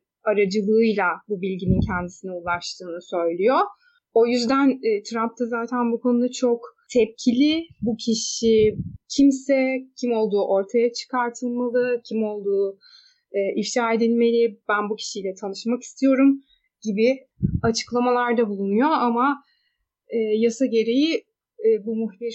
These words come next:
şu an, e, bu muh-, muhbirin şu an yasa gereği kimliği gizleniyor, korunması için. E, Trump'ın şu an tam olarak suçlandığı şey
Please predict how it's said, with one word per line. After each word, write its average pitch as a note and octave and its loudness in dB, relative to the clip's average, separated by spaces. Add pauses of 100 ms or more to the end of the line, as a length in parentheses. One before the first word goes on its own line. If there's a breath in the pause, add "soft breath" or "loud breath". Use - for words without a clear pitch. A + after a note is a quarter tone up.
(120)
şu A#3 -4
an, B3 -2
e, G#3+ -4 (680)
bu G#3 -2
muh-, A3 0
muhbirin A3 0
şu A3 -4
an G#3+ 0
yasa A3+ 0
gereği G3+ 0
kimliği A3+ 2
gizleniyor, A3+ 4 (640)
korunması G3+ 0
için. D4 0 (100)
E, A3+ 0
Trump'ın C4+ 0
şu D#4+ 0
an D#4 0
tam D#4 -4
olarak D#4 -10
suçlandığı D4 -4
şey D#4+ -6